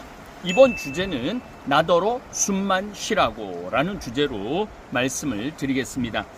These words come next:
아, 제가, 어, 강의를 많이 하잖아요. 전국으로 강의 다니고 아침마당에도 강의를 나갑니다. 그런데 저보고, 어, 정치 얘기하지 말라고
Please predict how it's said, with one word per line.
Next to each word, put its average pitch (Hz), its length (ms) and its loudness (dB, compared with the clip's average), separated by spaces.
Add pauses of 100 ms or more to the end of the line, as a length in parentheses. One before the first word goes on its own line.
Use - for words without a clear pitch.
(300)
아, 190 120 0
제가, 190 880 4
어, 143 460 2
강의를 208 340 0
많이 135 240 0
하잖아요. 175 600 -2 (380)
전국으로 175 560 2
강의 143 300 0
다니고 131 500 -2 (280)
아침마당에도 147 1160 2
강의를 131 500 0
나갑니다. 110 760 -4 (400)
그런데 220 240 2
저보고, 202 560 2 (440)
어, 147 340 4
정치 254 420 4
얘기하지 202 460 -2
말라고 151 680 0